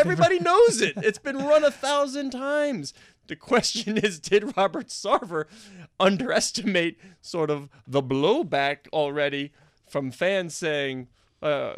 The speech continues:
Speaker 2: "No, no, no, no, no. You're worth how much? This is an entertainment." Did you see the, uh,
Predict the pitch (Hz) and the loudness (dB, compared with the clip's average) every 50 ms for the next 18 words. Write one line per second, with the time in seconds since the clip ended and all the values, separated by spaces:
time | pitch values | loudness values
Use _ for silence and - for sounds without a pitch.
0 | 50 - 185 220 294 349 370 359 349 330 311 302 285 269 247 247 233 208 196 190 | -12 -6 2 4 4 6 6 6 4 6 6 6 4 6 4 2 2 2 2 2
1 | 180 156 131 117 123 143 196 226 233 226 220 226 220 220 196 185 208 214 220 220 | 4 4 4 2 0 2 2 2 2 2 2 2 2 0 0 -2 -2 -2 0 0
2 | 208 208 214 208 - - 190 208 - 208 190 185 185 202 190 - 185 - - 202 | 0 -2 -2 -2 -4 -6 -8 -6 -6 -6 -6 -6 -6 -8 -8 -8 -10 -6 -4 -2
3 | 196 196 208 190 - _ - - - - _ _ _ - 151 135 151 160 - - | -2 -2 -4 -6 -8 _ -20 -20 -20 -20 _ _ _ -6 -6 -4 -4 -6 -6 -6
4 | 208 214 208 180 190 180 170 170 165 160 165 | -8 -8 -8 -8 -8 -6 -4 -2 -2 -2 -4